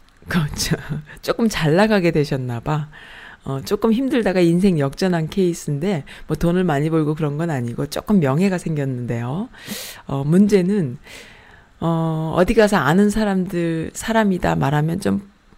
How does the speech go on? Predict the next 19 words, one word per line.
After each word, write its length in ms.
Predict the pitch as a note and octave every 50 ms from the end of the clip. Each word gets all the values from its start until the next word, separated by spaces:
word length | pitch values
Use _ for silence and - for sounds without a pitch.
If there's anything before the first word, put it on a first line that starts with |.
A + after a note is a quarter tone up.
| _ _ - - - - _ _ _ - _ _ _ _ _ _ _ _ _ _
뽀대날 380 | - A#3+ - B3+ A#3+ A3 G#3
것 140 | - - F3+ -
같기도 360 | F3 E3 - - E3+ E3 D#3+
한 200 | E3+ D3+ D3+ D3
그런 180 | D#3 E3 E3+
상황이 340 | F3 - F#3+ E3 D#3 D3 D3
됐대요. 540 | C#3+ - D3 D3+ - C#3 C3+ B2+ C3+ F#3 B3 - -
그러니까는 320 | - - C#3+ E3 E3 F3 F3+
남들이 640 | D#3+ B2 C3 D#3+ F#3 F#3 G#3+ G#3+ F#3+ A3+ B3+ D4 - - - - -
"나 100 | G3+ G#3+
그 120 | - G#3
사람하고 460 | G3+ A3 A3 A3 G#3 G3 F#3+ F#3 F#3
친해." 340 | - - - C#4+ A3+ A3 G#3
하면은 440 | G#3 A3 F#3 F3 F3 F3+ A3 C#4+ F4
조금 260 | - B3+ - C4 A3
뽀대나는 580 | - B3 C4+ C4 C4+ B3+ A3+ G3 E3+ D#3+ D#3 D3
그런 200 | D#3+ F3+ F#3 F#3
사람으로 500 | F#3 F3+ E3+ D#3+ D3+ D3+ D3 C#3 C#3 C#3
지금 240 | - - D3+ D3